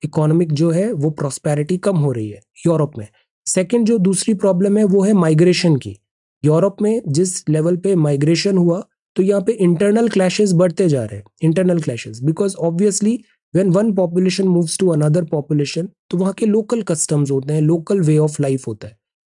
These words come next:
तो जो माइग्रेंट्स हैं और जो लोकल्स हैं, इनके बीच में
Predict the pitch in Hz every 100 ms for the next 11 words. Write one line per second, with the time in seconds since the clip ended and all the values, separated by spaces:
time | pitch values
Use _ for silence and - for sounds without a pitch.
0 | - 254 269 - 254 - _ _ 156 156
1 | 247 185 143 156 160 220 226 208 240 277
2 | 196 180 220 156 160 214 208 151 107 -
3 | _ _ - 180 165 233 185 180 - 214